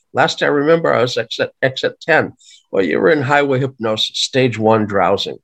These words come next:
You didn't drive out of your lane. You didn't have an accident. But at the same time, if something happened, you'd have to alert, orient, and response. Your reaction time will be slow. Um, but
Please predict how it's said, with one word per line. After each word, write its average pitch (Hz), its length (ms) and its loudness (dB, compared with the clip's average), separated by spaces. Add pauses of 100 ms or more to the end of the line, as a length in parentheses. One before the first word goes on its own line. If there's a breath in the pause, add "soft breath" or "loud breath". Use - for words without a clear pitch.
(480 soft breath)
You 113 120 -4
didn't 120 200 0
drive 101 260 2
out 92 180 2
of 87 40 -8
your 87 220 -4
lane. 143 280 4
You 104 120 -2
didn't 85 240 -10
have 85 120 -8
an 82 120 -10
accident. 139 680 -2 (500)
But 120 400 0 (120)
at 113 140 0
the 120 80 -2
same 101 280 0
time, 90 460 0
if 127 140 2
something 165 400 0
happened, 123 500 -2 (180 soft breath)
you'd 139 120 -2
have 127 220 2
to - 160 -6
alert, 123 440 2
orient, 117 360 4
and 101 180 -6
response. 90 600 -4
Your 104 100 -4
reaction 117 460 0
time 95 240 -8
will - 180 -12
be - 80 -16
slow. - 600 0 (720 soft breath)
Um, 95 420 -2 (160)
but - 320 -2